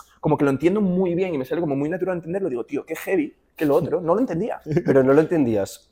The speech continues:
Speaker 2: porque no entendías el proceso que estás haciendo o porque no veías a lo mejor el impacto que tenían las cosas que tú hacías?
Speaker 1: No, yo el impacto, lo ente-, impacto de la auditoría yo lo entiendo, y la auditoría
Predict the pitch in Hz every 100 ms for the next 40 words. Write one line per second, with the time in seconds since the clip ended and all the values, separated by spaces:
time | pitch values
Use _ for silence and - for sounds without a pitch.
0 | _ 117 113 - 107 104 104 107 117 127
1 | 123 120 113 113 113 107 113 110 107 104
2 | 123 143 175 120 117 110 113 113 127 120
3 | - 113 110 117 110 110 107 107 107 104
4 | 104 107 104 104 104 104 - 110 - 101
5 | 98 98 185 233 160 240 277 254 - 294
6 | 156 147 - - 127 - 139 156 202 254
7 | 165 135 123 170 156 170 131 185 147 139
8 | 123 135 247